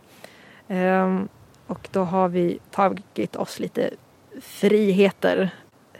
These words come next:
Men, ja, alla platser, eller alla kommuner lyfts, eh, i alla fall på ett eller annat sätt.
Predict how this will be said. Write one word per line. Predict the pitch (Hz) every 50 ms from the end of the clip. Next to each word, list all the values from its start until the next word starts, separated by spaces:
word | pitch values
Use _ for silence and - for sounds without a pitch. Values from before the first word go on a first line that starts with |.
| - _ -
Men, | 233 240 - - -
ja, | 285 - - - 294 294 - 262 -
alla | - 285 294 302 311 302 _ _ -
platser, | - 254 214 - - 220 185 - 175 -
eller | - - 226 220
alla | 220 247 247 226
kommuner | - - 247 226 226 214 190 185 180
lyfts, | 190 175 170 - - - - - - - - -
eh, | 285 208 190 185 175 180 180 - -
i | 277
alla | 180 175 180
fall | 165 - 175 175
på | - -
ett | - 175 - -
eller | - - -
annat | - - - - 190 - -
sätt. | - - - - - -